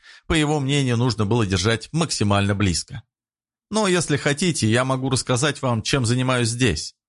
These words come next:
Дорога длинная. Ян вспомнил, как отец советовал ему всегда обзаводиться своими людьми,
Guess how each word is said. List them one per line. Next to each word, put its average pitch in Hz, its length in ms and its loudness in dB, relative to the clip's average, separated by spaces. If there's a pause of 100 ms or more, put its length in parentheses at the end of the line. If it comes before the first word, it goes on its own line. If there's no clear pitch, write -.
(220)
Дорога 175 380 -2
длинная. 120 500 -2 (720)
Ян 117 300 0
вспомнил, 127 500 -2
как 127 220 -4
отец 156 280 -4
советовал 127 500 0
ему 131 240 -2
всегда 139 400 -4
обзаводиться 107 680 -2
своими 110 360 0
людьми, 104 540 -2